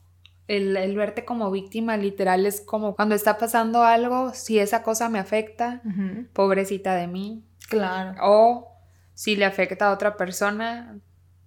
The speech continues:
Speaker 1: con la misma calidad de juez, pensar, "Ah, se lo merecía"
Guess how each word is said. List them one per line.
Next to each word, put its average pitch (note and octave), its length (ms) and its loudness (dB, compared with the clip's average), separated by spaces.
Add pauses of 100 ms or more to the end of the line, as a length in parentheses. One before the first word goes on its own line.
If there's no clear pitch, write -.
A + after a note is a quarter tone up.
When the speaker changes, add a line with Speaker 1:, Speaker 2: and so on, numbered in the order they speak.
(380)
Speaker 1:
con G#3+ 180 6
la G#3 80 4
misma G#3+ 340 0
calidad G#3+ 380 4
de G3 100 2
juez, A3+ 540 0
pensar, F#3+ 560 2
"Ah, G#3+ 240 -2
se G3 160 -2
lo F#3 80 0
merecía" E3+ 580 -6